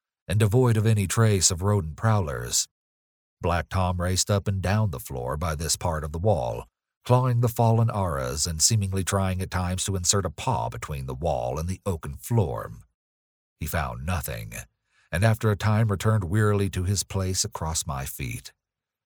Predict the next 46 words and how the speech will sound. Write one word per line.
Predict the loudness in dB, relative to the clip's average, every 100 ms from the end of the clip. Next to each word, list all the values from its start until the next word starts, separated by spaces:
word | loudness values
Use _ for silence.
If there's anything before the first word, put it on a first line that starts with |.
| _
I | -4
had | -4
not | -6 -8 -2
moved, | 2 2 -2 -10 -14 -18 _ _ _
but | -6 -2
I | -2
did | -4 -6
not | -6 -2
sleep | -2 -2 -6
again | -4 -2 -2
that | -8 -10
night. | -12 -10 -12 -16 _ _ _ _ _ _ _ _ _ _ 0
In | 2
the |
morning | 4 6 6 4
I | 2
questioned | 2 2 2 0 2
all | 2 2
the | 2
servants | 0 0 -4 -6 -2 -2
and | 0
found | -2 0 -2
that | 0
none | 0 0
of | 0
them | -2
had | -2 -4
noticed | -4 0 0 0
anything | -2 -2 -4 -4 0
unusual, | 2 2 2 -2 -6 -8 -10 -16 _ _ _ 0
save | 2 0 -2
that | -4
the | -2
cook | 0 0 2
remembered | 2 2 2 0
the | 2
actions | 2 0 -2 -2 -2
of | -4
a | -4
cat | -2 -2 -4 -6
which | -4
had | -2 0
rested | 0 2 0 0
on | -2
her | -2
windowsill. | 0 0 -2 0 -2 -2 -8 -10